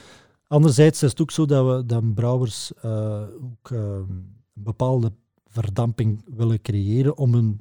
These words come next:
wort te gaan indikken. In die zin naar een gewenste concentratie van plateau te gaan.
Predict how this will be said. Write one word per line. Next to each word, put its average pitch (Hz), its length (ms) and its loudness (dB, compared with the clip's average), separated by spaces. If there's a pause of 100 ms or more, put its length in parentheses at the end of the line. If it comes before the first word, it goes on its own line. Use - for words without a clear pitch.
(200)
wort 131 420 -2
te 127 140 0
gaan 117 240 2
indikken. 117 640 2
In 113 140 -14
die 120 200 0
zin 127 280 2 (500)
naar 120 160 0
een 117 100 4
gewenste 113 460 2
concentratie 123 800 0
van 110 240 -2
plateau 117 540 -2
te 107 160 -4
gaan. 92 260 -6